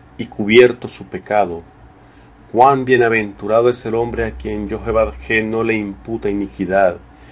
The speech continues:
y en cuyo espíritu no hay engaño.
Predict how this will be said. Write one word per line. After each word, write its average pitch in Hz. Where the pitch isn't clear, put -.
y 107
en 98
cuyo 98
espíritu 107
no 104
hay 98
engaño. 90